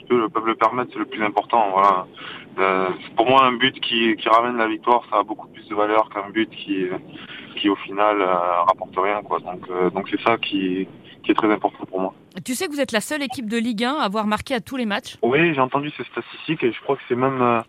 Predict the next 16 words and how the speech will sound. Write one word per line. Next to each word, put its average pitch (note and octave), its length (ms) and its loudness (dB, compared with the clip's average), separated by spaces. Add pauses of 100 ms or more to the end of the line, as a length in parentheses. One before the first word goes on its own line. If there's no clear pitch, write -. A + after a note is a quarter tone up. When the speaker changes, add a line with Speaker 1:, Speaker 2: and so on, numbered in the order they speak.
Speaker 2:
Seules D#4 320 0
Speaker 1:
dans, B3 180 4
Speaker 2:
cinq G4 100 8
Speaker 1:
dans - 60 2
toute E4+ 140 2
Speaker 2:
équipes, - 240 0
Speaker 1:
l'Europe. - 180 4
Speaker 2:
ouais, C4+ 340 2
ouais, A3 160 4
cinq F#4+ 320 -2
équipes E4 280 -2
dans C4+ 100 2
les C4 80 2
grands C4+ 160 0
championnats C4+ 420 -2
européens. A3 460 -2